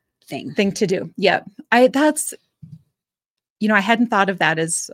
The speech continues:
Speaker 2: I was thinking about this question, but you're absolutely right. I do think it is important for buyers to, and sellers to
Speaker 1: Mm-hmm.
Speaker 2: trust the process. The only other thing I would add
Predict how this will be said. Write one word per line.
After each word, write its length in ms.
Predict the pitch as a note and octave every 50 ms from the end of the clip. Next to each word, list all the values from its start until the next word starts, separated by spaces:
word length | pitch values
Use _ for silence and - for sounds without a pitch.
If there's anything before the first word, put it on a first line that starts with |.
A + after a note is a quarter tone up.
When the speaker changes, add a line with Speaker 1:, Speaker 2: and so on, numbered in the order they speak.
| - -
Speaker 2:
I 80 | F3
was 200 | E3+ E3 E3 -
thinking 260 | - - - - - F3+
about 180 | D3+ D3 -
this 160 | - E3+ -
question, 380 | - - E3 D#3+ - - - E3+
but 140 | E3 - -
you're 180 | E3+ F3 - -
absolutely 420 | - - E3+ E3 - - D#3 C#3+ D3
right. 220 | D#3 B2 - -
I 100 | - C#3+
do 200 | D#3 - D3+ D3
think 300 | D3+ - - - - -
it 100 | - -
is 160 | - - -
important 480 | - - E3 - E3 - - D#3+ E3+ E3
for 160 | - F3 F3
buyers 340 | E3 - - - - - -
to, 140 | - - -
and 160 | - G#3 G3+ G3+
sellers 500 | - - D3 D#3 D3 D3 E3 - - - _ - - - - _
to 100 | - -
Speaker 1:
Mm-hmm. 80 | A#3+ A#3
Speaker 2:
trust 240 | A3+ F3 E3+ -
the 80 | - F3+
process. 640 | - - F3 G3+ F#3+ - - - - - - - - - - - - - - - -
The 80 | A#3
only 260 | A3 A3+ A3+ B3 A3 G#3+
other 220 | F#3+ F3 F#3+ F#3
thing 300 | F#3 - G#3 F#3 F3 D#3+
I 120 | - F3+ F3
would 180 | D#3 E3+ E3 - -
add 400 | D#3 D#3+ E3 E3+ E3+ E3+ D#3+ -